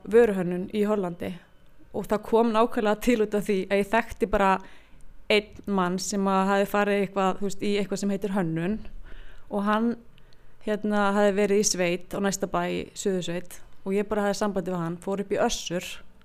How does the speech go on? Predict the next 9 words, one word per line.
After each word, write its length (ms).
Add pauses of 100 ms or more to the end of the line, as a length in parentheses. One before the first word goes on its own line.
(120)
að 80
heimsækja 360
Pálma 420 (640)
sem 160
sagði 240
mér 80
frá 100
þessum 220
skóla 340